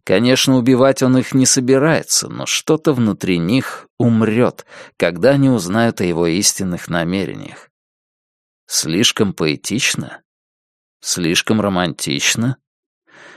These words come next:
Да нет, рядом с ними поселился незнакомец.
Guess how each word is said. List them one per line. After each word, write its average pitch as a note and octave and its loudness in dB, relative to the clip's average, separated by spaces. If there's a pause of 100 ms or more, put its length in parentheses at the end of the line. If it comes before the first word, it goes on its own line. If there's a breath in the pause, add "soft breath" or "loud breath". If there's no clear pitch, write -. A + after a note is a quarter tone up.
(160 loud breath)
Да - 0
нет, C3+ 4 (640 loud breath)
рядом D3 2
с - 2
ними C3+ 4
поселился A#2+ 0
незнакомец. G2 0